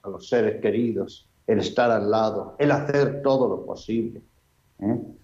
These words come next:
el estar en ese momento dándoles esperanza. Y después hacer todos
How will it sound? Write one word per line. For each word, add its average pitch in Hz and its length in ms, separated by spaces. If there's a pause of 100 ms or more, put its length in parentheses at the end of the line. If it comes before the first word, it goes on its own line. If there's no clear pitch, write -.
(300)
el 107 100
estar 139 600
en 123 100
ese 135 200
momento 117 760
dándoles 117 720
esperanza. 110 880 (540)
Y 135 80
después 147 340
hacer 180 580
todos 185 680